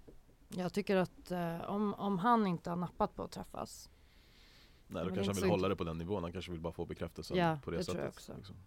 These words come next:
Speaker 1: Fast det, de kanske inte har, eh, ställt frågan rakt ut.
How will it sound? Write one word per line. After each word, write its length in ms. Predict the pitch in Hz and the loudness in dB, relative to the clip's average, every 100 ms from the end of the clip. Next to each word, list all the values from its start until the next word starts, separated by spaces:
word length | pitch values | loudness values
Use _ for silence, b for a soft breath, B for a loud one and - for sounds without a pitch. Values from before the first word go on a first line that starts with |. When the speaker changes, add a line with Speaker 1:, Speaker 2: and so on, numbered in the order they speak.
| - | -10
Speaker 1:
Fast 200 | 190 - | -8 -6
det, 120 | 202 | -6
de 260 | - 202 185 | -4 -2 -2
kanske 200 | 190 196 | 0 -2
inte 160 | 190 | -2
har, 280 | 165 170 170 170 - - - - - - | -2 -4 -4 -6 -6 -6 -6 -8 -10 -12
eh, 40 | - | -12
ställt 240 | - 165 | -10 -8
frågan 300 | 175 180 175 | -6 -4 -4
rakt 220 | 170 - | -6 -10
ut. 300 | 220 - - | -14 -14 -20